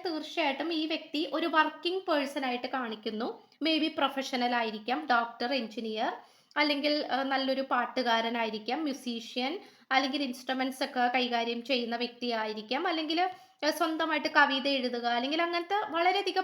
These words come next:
പ്രൊഫഷണൽ ആയിട്ടുള്ള ഒരു വ്യക്തിയായിട്ടാണ് കാണിക്കുന്നത്. ജോലിയില്ലാത്ത വ്യക്തിയൊന്നുമല്ല, നല്ല രീതിക്ക്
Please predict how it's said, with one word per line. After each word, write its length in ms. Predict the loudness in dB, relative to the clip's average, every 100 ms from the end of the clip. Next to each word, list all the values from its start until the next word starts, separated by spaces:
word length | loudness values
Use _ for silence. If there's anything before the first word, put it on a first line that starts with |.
| 0
പ്രൊഫഷണൽ 640 | 0 0 -2 0 2 2 2
ആയിട്ടുള്ള 580 | 0 0 -2 0 0 0
ഒരു 140 | -2
വ്യക്തിയായിട്ടാണ് 880 | -2 -4 -4 0 2 0 -2 -4 0
കാണിക്കുന്നത്. 680 | 0 0 -2 -6 -6 -8 -12 _ _ _ -8
ജോലിയില്ലാത്ത 760 | 0 2 4 4 4 4 2 2
വ്യക്തിയൊന്നുമല്ല, 920 | 0 -2 -4 -2 -2 -2 -4 -6 -10 _ _ _ _ _ -8
നല്ല 320 | -2 0 2
രീതിക്ക് 380 | 2 2 0 -2